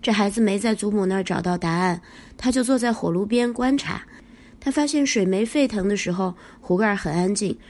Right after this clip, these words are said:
水沸腾了之后，就顶得壶盖噼里啪啦的直响。后来他想清楚了水蒸气动力的原理，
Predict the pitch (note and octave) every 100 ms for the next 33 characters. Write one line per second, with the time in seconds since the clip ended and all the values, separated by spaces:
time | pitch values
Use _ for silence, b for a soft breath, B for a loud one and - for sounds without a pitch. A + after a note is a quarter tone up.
0 | B B - G3+ G3+ D4+ B3 B3+ A#3+ C4
1 | C4 A#3 - B B A3 - D#3+ F3 F#3+
2 | G3 G#3 - A3+ A3 A3 A3 G#3 F#3 F#3
3 | G#3 - - - B B B B B -
4 | G#3+ G#3 G#3 A3 - E3+ E3+ A3 G#3+ F#3+
5 | F#3+ F3 - A3 B3 C4 - B3 G3+ E3
6 | D3+ D3+ D#3 D#3